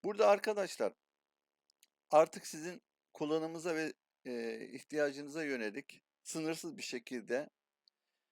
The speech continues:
görsel ihtiyaçlarınızı hem e-ticaret siteniz için hem sosyal medya hesaplarınıza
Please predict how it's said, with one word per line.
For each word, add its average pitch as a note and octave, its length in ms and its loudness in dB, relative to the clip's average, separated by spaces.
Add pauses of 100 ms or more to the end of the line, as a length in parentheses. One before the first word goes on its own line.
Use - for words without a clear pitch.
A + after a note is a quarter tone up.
(260)
görsel D#3+ 400 2
ihtiyaçlarınızı A2 960 0 (120)
hem D3+ 300 -6 (260)
e-ticaret B2+ 560 -2
siteniz A#2 400 -8
için A2+ 240 -12
hem B2 260 -10 (360)
sosyal A#2+ 460 -4
medya A#2 320 -4
hesaplarınıza A2 1000 -4